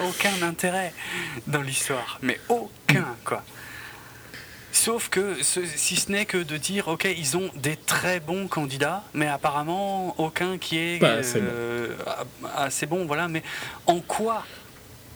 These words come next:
Speaker 1: il serait
Speaker 2: On
Speaker 1: pas
Speaker 2: ne
Speaker 1: assez
Speaker 2: comprend
Speaker 1: bon ?
Speaker 2: pas pourquoi Alex est meilleur,
Speaker 1: Ah,
Speaker 2: par
Speaker 1: ça,
Speaker 2: contre,
Speaker 1: c'est
Speaker 2: hein,
Speaker 1: clair,
Speaker 2: non plus.
Speaker 1: voilà,
Speaker 2: Au
Speaker 1: exactement.
Speaker 2: contraire de Robocop de Verhoeven,
Speaker 1: Ouais, ouais.
Speaker 2: où, euh, il me semble qu'Alex était, euh,
Speaker 1: Euh...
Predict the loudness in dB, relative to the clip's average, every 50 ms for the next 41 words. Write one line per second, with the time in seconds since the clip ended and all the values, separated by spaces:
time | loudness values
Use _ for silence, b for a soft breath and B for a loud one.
0 | -18 -18 -20 -20 -20 -20 -20 -20 -20 -20 -18 -12 -10 -8 -6 -6 -6 -2 -2 -2
1 | 0 0 2 6 8 8 8 8 6 6 6 6 4 6 6 6 4 4 2 2
2 | 2 4 4 4 4 6 4 4 4 4 2 0 0 0 2 2 2 2 2 2
3 | 2 2 2 2 2 2 0 0 0 0 0 0 0 0 -2 2 2 2 2 2
4 | 0 -2 -4 -2 2 4 4 4 4 4 2 2 4 4 4 6 6 4 4 4
5 | 4 4 4 4 4 2 4 4 2 2 2 0 0 0 2 0 2 2 2 2
6 | 2 2 4 4 2 2 0 -2 -2 -2 2 2 2 2 0 -4 -14 -8 -4 -4
7 | -4 -4 -4 -2 0 2 4 6 6 4 4 4 2 2 2 2 2 2 0 0
8 | -2 -4 -2 -4 -4 -4 0 0 2 2 2 2 0 -2 -8 -8 -8 -8 -8 -8
9 | -6 -6 -8 -8 -8 -8 -10 -14 -16 B B B B B B B B B B B
10 | B B B B B B B 0 2 2 4 4 2 0 -2